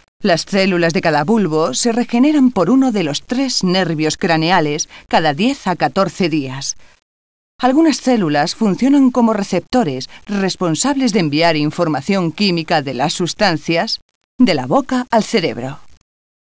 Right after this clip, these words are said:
Cada célula tiene una forma única.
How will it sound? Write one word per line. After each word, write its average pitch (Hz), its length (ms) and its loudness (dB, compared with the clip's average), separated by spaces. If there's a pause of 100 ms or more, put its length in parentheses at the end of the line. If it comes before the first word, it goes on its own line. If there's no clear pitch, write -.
(240)
Cada 220 240 2
célula 294 420 -2
tiene 285 360 4
una 240 240 4
forma 190 480 0
única. 147 520 -4